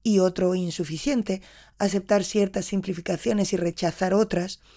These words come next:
nada de eso es neutral, y sin embargo puede ser profundamente riguroso, el problema es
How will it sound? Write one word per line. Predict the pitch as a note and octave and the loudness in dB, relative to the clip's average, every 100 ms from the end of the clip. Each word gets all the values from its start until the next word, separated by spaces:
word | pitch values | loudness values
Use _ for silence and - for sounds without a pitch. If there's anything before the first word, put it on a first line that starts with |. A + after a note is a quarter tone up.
| - - | -20 -2
nada | G#3 A3 B3+ C4+ | 4 6 6 2
de | C4+ C4+ | 2 2
eso | B3 C4 | 2 0
es | |
neutral, | A#3+ B3 C#4+ B3 F#3 - - - - | 2 2 2 0 0 -6 -20 -20 -12
y | - A3+ A3+ | 0 2 4
sin | - G#3+ | 4 4
embargo | G#3 G#3+ G#3+ A#3+ | 6 4 4 2
puede | A#3 A3 | 2 2
ser | A3+ A3+ - - _ | 0 -4 -8 -20 _
profundamente | A3 F#3 - A#3+ A#3 A3 A3 A3+ A3 | 0 0 0 0 2 4 4 2 0
riguroso, | G#3+ F#3+ F#3+ G#3 G3 E3+ - _ - - _ | 0 2 2 2 0 -6 -12 _ -20 -20 _
el | - A#3+ | 4 4
problema | G#3 A3 B3 D4 G3+ F#3+ - - - _ | 4 4 4 2 2 0 -6 -20 -20 _
es | A3+ B3 A3+ - | 4 4 4 -4